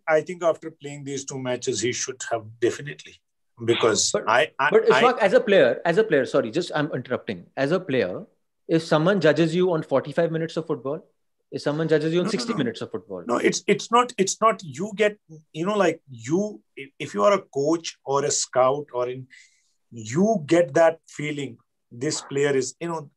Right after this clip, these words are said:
Speaker 1: there are, there are that, that, that, that's what makes you a good coach for the national team. You have to pick from the national. You have seen it now. There are, like, the, as Rene Debay said, you know, like, some players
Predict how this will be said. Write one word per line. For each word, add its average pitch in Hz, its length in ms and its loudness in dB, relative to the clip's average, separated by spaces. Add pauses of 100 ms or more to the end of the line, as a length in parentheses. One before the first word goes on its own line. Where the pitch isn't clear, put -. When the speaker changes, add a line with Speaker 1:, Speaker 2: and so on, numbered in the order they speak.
(120)
Speaker 1:
there 127 240 2
are, 160 160 4
there 135 220 2
are 147 80 -2
that, 131 300 0
that, 127 280 -2
that, 139 240 -2
that's 131 300 -2
what 160 200 0
makes 139 260 -6
you 156 100 2
a 151 80 2
good 156 240 0
coach - 420 0
for 135 140 0
the 139 80 -2
national 139 360 -4
team. 143 300 -10
You 143 140 4
have 139 240 6
to 170 80 2
pick 151 240 -2
from 143 140 0
the 143 80 0
national. 127 420 -2 (360)
You 175 140 6
have 190 140 8
seen 170 360 -4
it 151 180 -4
now. 104 280 -2 (260)
There 143 300 0
are, 208 120 8
like, 160 260 2 (180)
the, 139 200 -10 (200)
as 139 260 0
Rene 143 200 -8
Debay 143 280 -2
said, 113 280 -4 (360)
you 139 80 -6
know, 170 80 0
like, 156 220 2
some 160 300 -2
players 156 480 2